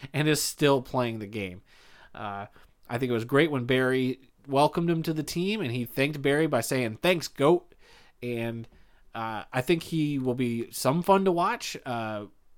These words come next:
will he be a big game breaker? I don't know. I doubt it. I just think he'll be a stable guy to hand the ball to when one of your other backs is banged up. And I think that's all it's gonna be.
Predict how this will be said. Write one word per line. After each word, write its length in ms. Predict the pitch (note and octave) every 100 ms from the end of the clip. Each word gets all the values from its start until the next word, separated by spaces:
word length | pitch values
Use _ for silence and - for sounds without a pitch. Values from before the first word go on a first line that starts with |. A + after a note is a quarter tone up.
| -
will 260 | D3 D3 C3
he 140 | C3
be 400 | B2 C3+ C3 B2
a 160 | - A#2
big 240 | C3+ F3+
game 260 | G3 G#3 G3
breaker? 420 | A3 A3+ D4+ C#4 - -
I 80 | G#2
don't 180 | F#2+
know. 180 | C#3+ E3
I 80 | C3+
doubt 260 | G2+ C3+ C3+
it. 120 | B2+
I 160 | B2+ E3
just 180 | E3+ -
think 160 | E3
he'll 120 | D#3 C3
be 220 | C3 B2
a 120 | A#2+
stable 640 | A#2 - D#3+ D#3 D3+ D3 - - - - -
guy 220 | C#3+ G3
to 100 | F3+
hand 220 | F3+ F3
the 60 | D3+
ball 260 | D#3 D3+
to 240 | D3 D#3+ D3
when 320 | B2+ A#2 A2+
one 160 | C#3+
of 80 | C#3+
your 100 | C#3
other 140 | C#3 A#2+
backs 320 | B2+ B2 -
is 100 | A2+
banged 340 | B2 A2+ G#2+
up. 240 | G2+ E2+ - - - - _ - - - -
And 180 | A2 G#2+
I 60 | G#2
think 280 | - B2 B2
that's 200 | A#2+ B2
all 160 | B2
it's 100 | B2
gonna 180 | - A#2+
be. 220 | A2+ G#2